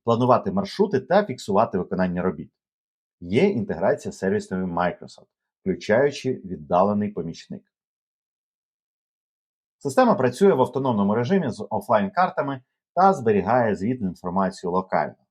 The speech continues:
Вона також дозволяє вести облік залишків матеріалів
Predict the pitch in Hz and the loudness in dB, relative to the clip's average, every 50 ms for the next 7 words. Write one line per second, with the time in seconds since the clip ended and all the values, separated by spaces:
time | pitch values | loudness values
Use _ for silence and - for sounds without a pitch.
0 | _ _ _ _ _ _ _ _ _ _ _ _ _ _ 98 113 135 135 139 143 | _ _ _ _ _ _ _ _ _ _ _ _ _ _ -2 -2 0 0 2 2
1 | 139 139 131 104 92 101 104 95 113 120 135 135 123 113 104 110 113 104 - _ | 2 2 0 -4 -2 -4 -2 -2 0 2 4 4 4 4 2 2 0 -2 -2 _
2 | 98 90 - - 117 113 95 92 90 - _ _ _ 87 101 104 98 87 - - | -6 -6 -2 -2 -2 -2 0 -2 -8 -10 _ _ _ _ 0 0 0 0 -2 -8
3 | _ _ 92 85 113 113 - 160 185 208 220 208 202 196 196 | _ _ -10 -10 -8 -8 -2 2 4 4 6 4 4 0 -2